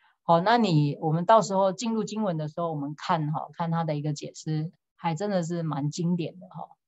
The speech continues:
可以作为一个我们很好一个在心性上学习的一个参考。好，那就来意、释名、中趣跟释文这四大块哈，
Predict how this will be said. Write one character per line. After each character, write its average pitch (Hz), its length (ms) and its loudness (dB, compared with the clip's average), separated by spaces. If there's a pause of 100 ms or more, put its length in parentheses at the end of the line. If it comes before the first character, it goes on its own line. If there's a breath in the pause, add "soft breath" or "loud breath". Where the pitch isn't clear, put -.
(420)
可 185 140 -6
以 160 120 0
作 185 200 -2
为 156 160 0
一 165 60 -4
个 147 260 -4
我 139 80 -4
们 147 180 -2
很 160 220 0
好 147 220 2
一 151 100 -6
个 147 140 -6
在 160 180 0
心 196 240 -2
性 185 240 0
上 156 340 0 (480)
学 165 320 0
习 147 300 -2
的 147 180 -4
一 143 140 -2
个 139 420 -8 (880)
参 165 260 0
考。 - 280 -6 (640)
好， 147 320 -4 (580 soft breath)
那 285 300 10
就 277 320 10
来 214 220 8
意、 285 220 8
释 302 340 0
名、 196 220 -4
中 233 220 0
趣 240 220 -6
跟 220 200 -2
释 269 280 -2
文 165 180 0
这 185 140 -2
四 190 200 -6
大 170 200 2
块 160 240 -2
哈， - 260 -10